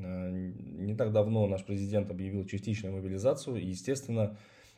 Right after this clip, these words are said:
это людей очень сильно психологически триггернуло, потому что,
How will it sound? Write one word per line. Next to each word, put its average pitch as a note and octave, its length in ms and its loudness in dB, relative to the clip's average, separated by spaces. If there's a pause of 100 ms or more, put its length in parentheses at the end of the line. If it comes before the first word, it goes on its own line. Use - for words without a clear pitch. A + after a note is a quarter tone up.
(100)
это G2 520 4
людей G2+ 540 2
очень G2 300 -2
сильно G#2+ 400 2
психологически G2 760 -2
триггернуло, G2+ 520 2
потому F#2+ 320 -2
что, G2 160 -4